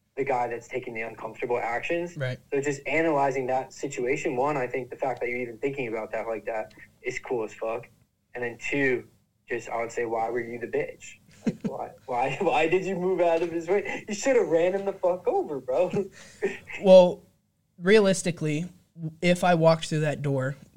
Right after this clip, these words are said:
Speaker 2: were we gonna get in a full-fledged fist fight? No.
Speaker 1: No.
Speaker 2: That wasn't
Speaker 1: No
Speaker 2: gonna
Speaker 1: shit.
Speaker 2: happen, right? I was just like, "You know what? It's not really what I wanna deal with right now." Were we gonna go back and forth and be like, "Hey, fuck you"? No.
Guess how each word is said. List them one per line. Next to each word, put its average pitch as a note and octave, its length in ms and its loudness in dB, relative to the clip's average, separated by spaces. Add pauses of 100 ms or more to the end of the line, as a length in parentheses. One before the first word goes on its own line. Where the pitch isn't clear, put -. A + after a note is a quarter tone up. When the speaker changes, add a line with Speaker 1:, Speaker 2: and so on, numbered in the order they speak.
(160)
Speaker 2:
were D#3 180 4
we D3+ 100 2
gonna D3 220 2
get C#3 160 2
in C3+ 100 -2
a C3 40 -4
full-fledged B2+ 480 -4
fist - 240 -6
fight? - 200 -10 (460)
No. F3 220 -6 (140)
Speaker 1:
No. - 300 -8 (120)
Speaker 2:
That E3+ 140 4
wasn't E3+ 280 6
Speaker 1:
No D#3 80 2
Speaker 2:
gonna C#3 80 0
Speaker 1:
shit. C3 60 0
Speaker 2:
happen, - 360 -4 (360)
right? C3+ 240 -2 (600)
I D#3 100 6
was E3 140 4
just E3 220 2
like, D3+ 300 4
"You D3 80 -2
know C#3+ 160 2
what? C#3+ 280 2
It's D3+ 200 -6
not C#3+ 200 -2
really C3 180 -2
what C3+ 160 -8
I B2+ 60 -10
wanna B2+ 260 -12
deal D3 280 0
with D3+ 180 0
right D3 140 0
now." C#3 160 0
Were E3 240 4
we E3+ 100 6
gonna D#3+ 200 4
go C#3+ 160 0
back C#3+ 200 0
and C3+ 100 -4
forth D3 160 0
and C#3 80 -4
be C3+ 60 -2
like, A#2+ 140 -2
"Hey, C3+ 100 -4
fuck - 400 -4
you"? C3+ 200 -2 (400)
No. G#3 260 -2